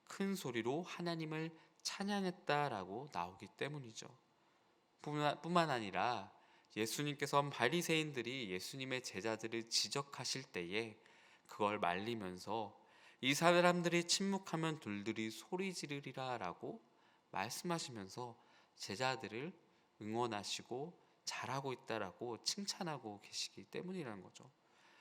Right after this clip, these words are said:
그런데 예수님은 갑자기 칭찬하시다가 뜬금없이 예루살렘 성을 바라보시면서 눈물을 보이시는 것이죠. 분위기가 좋았는데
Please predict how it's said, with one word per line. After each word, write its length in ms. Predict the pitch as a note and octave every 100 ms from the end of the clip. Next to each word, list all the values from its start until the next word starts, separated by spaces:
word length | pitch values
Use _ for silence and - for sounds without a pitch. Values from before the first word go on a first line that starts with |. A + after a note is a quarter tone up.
| - _
그런데 360 | - F3+ F3 A2+
예수님은 560 | A2 - C#3+ C#3 B2+
갑자기 760 | - - - - C#3 B2+ G#2 A2+
칭찬하시다가 1160 | - D3+ D3 D3 C#3 C3+ - F#2 E2+ G2+ D#3+ - - - - _ _
뜬금없이 880 | E3+ F#3+ G3 F3+ G2 - - A#2+ A2 _ - _ _ -
예루살렘 560 | G2+ A#2 A#2 A#2 A#2+
성을 320 | A#2+ D#3+ F3+ F3+
바라보시면서 1120 | D#3 D3 B2+ A2+ - A2 G2 F#2 A2+ F3 G#3+ - _ _ -
눈물을 720 | A#2 E3+ F#3 C#3 A2 C3 E3
보이시는 640 | - G#2+ B2 D3+ - A#2 G2+
것이죠. 480 | G2 - - A2 A#2+ _ _ _ _ - _ _
분위기가 680 | - - D#3 E3 D#3 D3 C#3+
좋았는데 840 | - - G#2+ A2+ F#2+ F2 G2 G#2